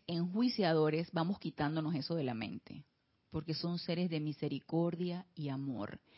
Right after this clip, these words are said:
y ellos nos dan la oportunidad una y otra y otra vez. No sé cómo no se cansan de amarnos tanto, ¿sí? Bueno, porque el, el amor divino es infinito, ¿no?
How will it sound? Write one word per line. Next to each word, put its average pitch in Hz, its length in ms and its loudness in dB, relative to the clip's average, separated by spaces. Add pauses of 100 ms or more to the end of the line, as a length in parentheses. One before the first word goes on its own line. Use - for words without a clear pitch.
(320)
y 170 100 6
ellos 196 180 8
nos 165 220 0
dan 170 240 4
la 180 80 4
oportunidad 147 800 0 (500)
una 180 720 4 (220)
y 151 280 -2
otra 170 640 -2 (120)
y 156 180 -8
otra 156 320 -4
vez. 160 240 -6 (840)
No 175 80 0
sé 190 160 4
cómo 190 200 0
no 185 120 2
se 190 160 0
cansan 190 480 2
de 170 60 4
amarnos 165 680 2
tanto, 151 560 -2 (440)
¿sí? 180 340 -6 (100)
Bueno, 233 240 0
porque 160 240 -2
el, 156 300 0
el 160 120 4
amor 175 240 2
divino 190 280 2
es 208 60 2
infinito, 170 580 -2 (120)
¿no? 170 200 -8